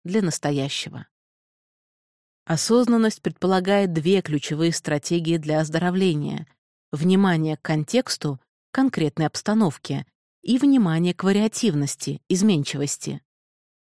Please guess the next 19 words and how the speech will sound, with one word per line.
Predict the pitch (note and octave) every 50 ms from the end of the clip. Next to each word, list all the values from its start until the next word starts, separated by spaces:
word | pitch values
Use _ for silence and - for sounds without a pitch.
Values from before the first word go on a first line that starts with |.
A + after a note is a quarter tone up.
| _ _
Контекст | - - D3+ D3 C#3+ - - - A3+ G3 - - - - - -
может | - F3 G3 A3+ G#3 G#3 F3 -
иметь | F3+ F#3 F#3 F#3 - F3+
решающее | - F3 - - - D3+ C#3 C#3 C#3+ C#3 - - D#3 D3+
значение. | C#3+ D#3+ E3 F3 - - G3 F3+ D#3+ D3+ C#3+ C#3+ C#3+ - D#3+ _ _ _ _ _ _ _ _ _ _ _ _ _ _ _ -
Опыт | - A3+ A3 - F#3+ - -
ретротерапии | G3 G3 F#3 - E3 D#3+ - - E3 E3+ E3+ - G3 G#3 G3+
показал, | - F#3+ - - G3+ G#3+ G#3+ G#3+ A#3 G3+ D#3+ C#3+ C3+ - - _ _ _ _
что, | - - - E3
воссоздавая | D3 D#3 D#3 - - E3+ D#3+ D#3 E3+ E3 D#3+ F#3 F3+ D#3+ D3
в | - -
памяти | - F3 F3+ F3 D#3 C#3+ - -
время, | D#3+ D#3 E3+ F#3+ G3+ G3+ E3+ D#3 D3 C#3+ - _ _ -
когда | - E3+ D#3+ D#3 E3 E3+
чувствовали | - - A3+ F3 - - D3 C#3+ C#3+
себя | D3+ - - E3 D#3+ E3+ E3+
бодрыми | E3 E3 F#3 G3+ F3 D3 D3 D3 C#3 C#3+ D3
и |
здоровыми, | C#3+ C#3+ D#3 D#3 E3 G3+ A#3+ A3+ A3 A3 G#3 G3 F#3+ F#3